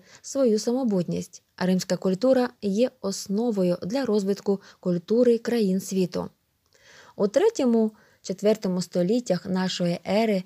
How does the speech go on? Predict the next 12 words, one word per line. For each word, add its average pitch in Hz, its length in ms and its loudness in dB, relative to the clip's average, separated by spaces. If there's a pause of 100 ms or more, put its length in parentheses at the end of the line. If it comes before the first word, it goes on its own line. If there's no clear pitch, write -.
(140)
в - 120 -20
пізній 180 380 2
Римській 180 360 -2
імперії 247 560 2 (240)
з'явилася 240 640 2
мода 190 480 2
на 180 120 -2
такий 175 300 -4
вид 175 160 -4
мистецтва, 208 560 -2
як 202 280 -2 (260)
хрисографія. 208 920 -4